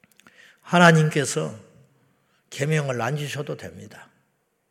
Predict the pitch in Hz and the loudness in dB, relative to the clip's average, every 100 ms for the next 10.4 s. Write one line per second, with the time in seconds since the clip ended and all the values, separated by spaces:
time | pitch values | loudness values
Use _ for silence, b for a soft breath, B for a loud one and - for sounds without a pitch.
0 | _ _ _ - 127 127 160 175 143 - | _ _ _ -12 -8 -4 4 4 4 -2
1 | 143 160 160 123 139 160 175 143 - - | -4 -2 -2 -6 -6 0 0 -2 -10 -12
2 | 127 - _ 135 160 160 - 247 220 185 | -14 -16 _ -8 -8 -6 -4 -2 0 0
3 | 185 117 104 95 - _ b b b b | -2 -6 -10 -16 -20 _ b b b b
4 | b - - 233 226 196 202 180 160 156 | b -10 -4 4 4 6 6 4 4 0
5 | 147 220 226 202 185 160 - 208 208 190 | -2 -2 0 0 -2 -10 -10 -2 -2 0
6 | 175 147 127 151 185 95 90 - _ b | -4 -2 -4 -4 -6 -6 -10 -20 _ b
7 | b b b b b - - - 92 80 | b b b b b -16 -8 -6 -6 -6
8 | 69 - - - - - - 262 269 254 | -8 -12 -14 -14 -14 -14 -14 -8 -6 -6
9 | - 175 202 208 180 180 196 151 160 180 | -4 -2 0 -2 -2 -6 -6 -6 -8 -10
10 | 185 220 185 | -10 -10 -12